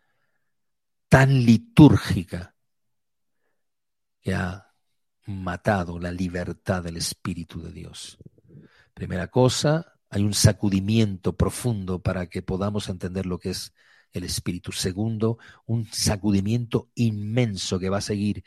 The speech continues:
sacudiendo toda naturaleza religiosa.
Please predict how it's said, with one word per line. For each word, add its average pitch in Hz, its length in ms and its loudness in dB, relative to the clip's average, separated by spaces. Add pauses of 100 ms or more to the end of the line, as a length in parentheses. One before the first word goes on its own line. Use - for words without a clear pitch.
(320)
sacudiendo 101 540 0
toda 110 240 -2
naturaleza 98 480 -2
religiosa. 90 800 -6